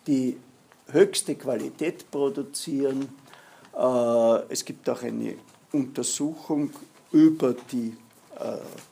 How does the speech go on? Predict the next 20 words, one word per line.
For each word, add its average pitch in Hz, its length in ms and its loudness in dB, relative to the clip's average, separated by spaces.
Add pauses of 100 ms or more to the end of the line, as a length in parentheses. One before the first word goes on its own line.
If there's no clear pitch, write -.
(220)
Öfen 127 300 -2
von 123 260 -8
Auschwitz. - 520 -8 (260)
Ich 214 200 2
hab - 180 2
gesagt, 160 340 0
ich 143 120 -6
spreche 139 580 0
auch 123 220 4 (180)
über 143 260 -2
die 117 340 -6 (200)
jüdische 139 640 2 (320)
Erfahrung. 147 1000 0 (880)
Äh, - 20 -4
hat's 147 800 8
eine, 139 420 0
einen 135 280 -2
jüdischen 143 560 0
Widerstand - 680 -10
gegeben? - 600 -14